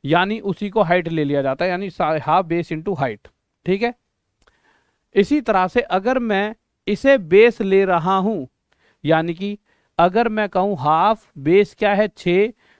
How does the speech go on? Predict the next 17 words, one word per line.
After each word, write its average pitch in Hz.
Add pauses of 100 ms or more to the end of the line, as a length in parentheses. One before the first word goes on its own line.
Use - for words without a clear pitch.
(140)
तो 226 (120)
इस 269
कंडीशन 233
में 240
हाइट 214
क्या 269
होगी, 247 (500)
इसके 302
इस 269 (540)
साइड 240
के 226
सामने 254
वाले 240
कोने 220
से 240
इस 208
पर 240